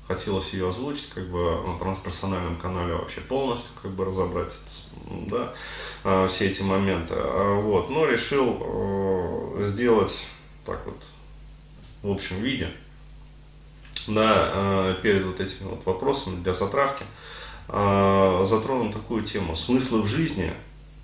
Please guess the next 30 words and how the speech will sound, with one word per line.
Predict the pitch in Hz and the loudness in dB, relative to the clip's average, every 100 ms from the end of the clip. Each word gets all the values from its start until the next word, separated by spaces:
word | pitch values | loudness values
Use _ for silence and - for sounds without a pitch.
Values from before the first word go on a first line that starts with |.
| - | -14
вот, | - 98 95 - - | -6 0 2 0 -4
на | 104 98 | -2 0
каждом | 104 101 95 92 | 2 2 2 -2
этапе | 92 87 80 - | 0 -2 -2 -8
и | - 120 127 113 | -8 -4 -2 0
вообще | 98 98 113 | 0 -2 -4
влияние | 98 95 104 104 95 | -4 -2 -2 0 0
родительской | 92 92 95 90 - - - | 0 -2 -4 -8 -8 -12 -8
кармы. | - - - - - - - - - - | -6 -6 -10 -14 -18 -16 -14 -14 -16 -4
То | 98 | 2
есть, | 98 - - | 2 2 2
э, | 107 104 101 98 98 98 98 | 6 8 8 8 10 10 8
рассмотреть | 101 - 110 135 123 | 4 0 0 0 0
с | |
точки | - 98 - | -2 -2 -2
зрения, | 87 104 113 101 92 90 87 82 | -2 0 0 2 2 2 0 -2
э, | 85 92 92 90 90 | -2 -2 -2 -2 -4
ну, | 98 95 | -2 -2
вообще | 90 - - 87 | -2 -4 -6 -6
вот, | 82 - - - | -6 -10 -14 -14
э, | - - - 98 | -10 -10 -6 -4
эзотерики, | 101 104 143 123 104 | -2 0 0 0 -2
не | 92 92 | -4 -4
эзотерики, | 92 95 123 110 98 95 | -2 -2 -2 -2 -2 -4
мистики, | 101 113 - - | -4 -6 -8 -8
не | 95 95 | -6 -4
мистики, | 110 120 - - - | -4 -4 -8 -12 -10
как | - 85 - | -8 -8 -4
бы, | 90 | -4
э, | 90 85 82 82 85 - | 0 0 0 0 -2 -6